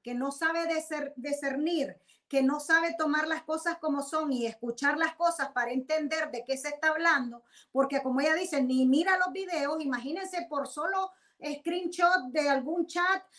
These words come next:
o por un pedacito de video de treinta segundos se dejó ir con tantos, con tanto ataque de odio,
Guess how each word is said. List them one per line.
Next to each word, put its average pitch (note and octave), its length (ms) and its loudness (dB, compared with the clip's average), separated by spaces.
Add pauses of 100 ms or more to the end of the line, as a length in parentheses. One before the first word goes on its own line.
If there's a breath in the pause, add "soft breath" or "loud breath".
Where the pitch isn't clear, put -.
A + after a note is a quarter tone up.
(140 soft breath)
o F4 580 4
por D4+ 160 -2
un C4 120 -4
pedacito F4 500 0
de F4 120 2
video D#4+ 280 -2
de E4 120 -2
treinta E4+ 300 -6
segundos E4+ 440 -6
se D4+ 80 -8
dejó C4+ 340 -4
ir F4 220 -4
con C4+ 240 -6
tantos, F4+ 600 -4 (260)
con A#3+ 240 -4
tanto F4 300 4
ataque F4 360 4
de E4+ 140 4
odio, D4 500 2